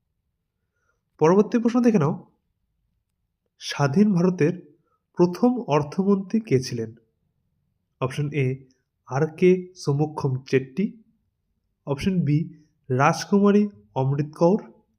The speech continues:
অপশন সি, জগজীবন রাম।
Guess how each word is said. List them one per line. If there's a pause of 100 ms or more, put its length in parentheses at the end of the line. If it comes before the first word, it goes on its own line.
(640)
অপশন
সি, (340)
জগজীবন (260)
রাম।